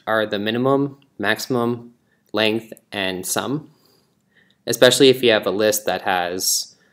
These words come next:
uh, mostly integers and floats. So min just gets the min of your list, max gets the max, length just tells you how long your list is,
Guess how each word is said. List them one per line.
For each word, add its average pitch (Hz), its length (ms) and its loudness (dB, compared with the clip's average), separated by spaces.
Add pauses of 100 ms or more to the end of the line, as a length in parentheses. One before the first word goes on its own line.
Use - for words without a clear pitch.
(240)
uh, 87 280 -4 (320)
mostly 117 360 0
integers 101 500 -2
and - 260 -14
floats. - 540 -4 (1040)
So 117 240 6
min 123 240 2
just 120 160 -4
gets 113 200 0
the 104 120 -6
min 110 180 -2
of 123 40 2
your 127 120 2
list, 131 540 4
max 107 260 2
gets 107 140 -6
the - 80 -10
max, 139 600 -2 (400)
length 123 340 4
just 123 180 -2
tells 117 180 -2
you 110 80 -6
how 110 140 -2
long 104 240 0
your 123 100 -2
list 127 260 2
is, 143 380 0